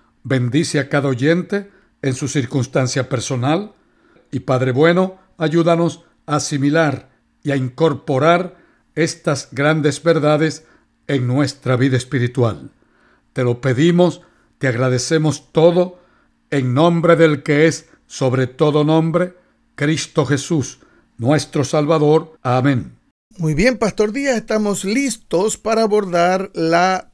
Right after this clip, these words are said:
Speaker 2: temática de hoy, una luz para los gentiles. Y es que a lo largo de la semana hemos estado estudiando las naciones,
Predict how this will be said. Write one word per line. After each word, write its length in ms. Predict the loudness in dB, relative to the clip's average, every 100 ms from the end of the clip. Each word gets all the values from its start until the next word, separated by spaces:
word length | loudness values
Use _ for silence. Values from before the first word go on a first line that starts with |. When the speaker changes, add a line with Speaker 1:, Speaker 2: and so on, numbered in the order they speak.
| _
Speaker 2:
temática 800 | -2 0 0 -2 -4 -10 -2 0
de 140 | 2
hoy, 360 | 4 4 4 0
una 300 | -2 2 4
luz 380 | 4 2 0 -4
para 340 | -4 -2 0 2
los 320 | 2 2 -4
gentiles. 1000 | -6 -4 -4 -4 -4 -2 -4 -8 -16 -20 -20 -20 -20 -12
Y 80 | -12
es 60 | -6
que 100 | -2
a 40 |
lo 140 | 0
largo 260 | 2 2 2
de 100 | 2
la 120 | 0
semana 440 | 0 -2 -2 -4 -4
hemos 200 | -4 -4
estado 360 | -4 -4 -2
estudiando 800 | -4 -6 -4 -2 -2 -2 -8 -14 -20 _ _ -12
las 220 | -6 -4
naciones, 920 | -4 -6 -6 2 2 4 0 -6 -12